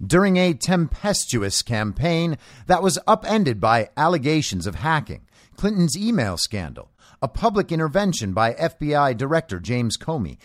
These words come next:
and Trump's unusual candidacy and stunning win. "It was just a really, really weird time for everyone,"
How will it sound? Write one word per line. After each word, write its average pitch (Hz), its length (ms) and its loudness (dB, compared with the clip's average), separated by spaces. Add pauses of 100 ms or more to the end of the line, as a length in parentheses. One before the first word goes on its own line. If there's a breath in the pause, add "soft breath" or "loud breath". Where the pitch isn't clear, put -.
(220 loud breath)
and 147 180 0 (140)
Trump's 180 540 -2
unusual 110 720 -2
candidacy 101 800 -6
and 131 240 -2
stunning 117 440 0
win. 117 300 -4 (720 soft breath)
"It - 60 -8
was 196 140 2
just - 260 0
a 240 80 4
really, 170 500 0
really 147 420 -2
weird 123 460 -2
time 131 400 -2
for 123 220 -2
everyone," 87 640 -2